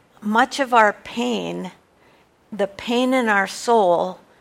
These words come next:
usually causes a pain in our body. And I believe this to be true.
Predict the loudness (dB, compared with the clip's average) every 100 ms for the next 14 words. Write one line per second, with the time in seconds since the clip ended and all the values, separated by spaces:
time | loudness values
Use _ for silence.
0 | _ _ -8 -4 -4 -2 -2 -2 -4 -10
1 | 0 2 2 2 -4 -4 -8 -8 -8 -8
2 | -6 -4 -2 -4 -8 -8 -6 -4 -2 -2
3 | -2 -6 -12 -20 _ _ _ _ _ _
4 | _ _ _ -20 -20 -20 -20 -10 0 4
5 | 4 4 2 0 -2 -2 -4 -4 -10 -6
6 | -8 -6 -4 -4 -6